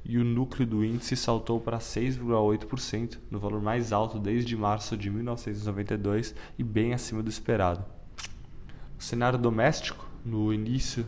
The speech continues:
da semana vimos uma queda relevante nas estimativas de P C A para o final do ano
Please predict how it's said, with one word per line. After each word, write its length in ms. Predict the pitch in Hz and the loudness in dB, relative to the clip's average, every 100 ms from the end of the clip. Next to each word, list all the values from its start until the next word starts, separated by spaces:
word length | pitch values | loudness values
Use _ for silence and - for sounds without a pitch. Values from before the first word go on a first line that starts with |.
| 113 | -4
da 80 | |
semana 380 | 104 - 110 113 | -6 -4 0 2
vimos 280 | 110 110 104 | 2 2 2
uma 120 | 107 | 0
queda 220 | 107 113 | 2 4
relevante 580 | 107 131 151 123 165 - | 6 6 6 4 2 2
nas 260 | 123 107 - | -2 -2 -4
estimativas 640 | - - 117 113 113 113 | -6 -2 0 0 0 0
de 100 | 107 | 0
P 160 | 104 117 | 0 0
C 220 | - 117 | 2 6
A 100 | 107 | 6
para 180 | 110 110 | 6 0
o 20 | |
final 200 | 113 104 | 0 0
do 140 | 107 | 2
ano 220 | 110 107 | 2 0